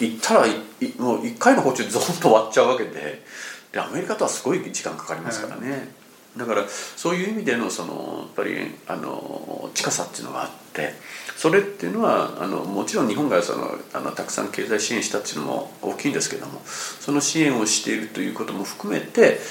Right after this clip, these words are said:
Speaker 1: ぱりあの時は内部の情報っていうか、多分アメリカが取れない情報を持ってたと思いますね。
Speaker 2: それ誰が取ってきたんですか？そういう情報というのは。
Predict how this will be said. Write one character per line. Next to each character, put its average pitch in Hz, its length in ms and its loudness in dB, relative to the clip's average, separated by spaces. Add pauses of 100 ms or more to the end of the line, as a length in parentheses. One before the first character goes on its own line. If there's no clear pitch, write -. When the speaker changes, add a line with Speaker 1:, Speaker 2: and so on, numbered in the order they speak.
(140)
Speaker 1:
ぱ 98 80 4
り 90 120 4
あ 87 100 6
の 87 80 2
時 - 220 -2
は 87 60 0
内 95 200 -2
部 90 120 -6
の 78 100 -4
情 78 200 0
報 82 140 -4
っ 82 60 -4
て - 160 -8
い - 40 -2
う - 40 -6
か、 - 400 -4 (400)
多 107 100 -2
分 98 120 -2
ア 92 60 -2
メ 92 100 -4
リ 95 60 -4
カ 123 100 0
が 120 80 0
取 131 160 0
れ 127 60 0
な 123 60 4
い 95 60 2
情 90 140 2
報 82 160 0
を 76 80 -2
持 85 120 -4
っ - 40 -4
て - 120 -6
た 90 80 0
と - 100 -6
思 - 100 -12
い - 20 -12
ま - 100 -10
す - 180 -8
ね。 - 60 -12 (280)
Speaker 2:
そ - 120 4
れ 123 80 6
誰 - 260 0
が - 120 2
取 - 160 -2
っ - 20 -8
て - 80 -4
き - 160 -8
た 117 120 -2
ん - 40 -6
で 123 60 -4
す - 100 -2
か？ - 140 -6
そ 117 80 8
う - 20 6
い 117 80 6
う 113 40 4
情 117 180 6
報 107 160 4
と 131 100 0
い 110 60 2
う 104 40 -2
の 113 140 -2
は。 - 60 -10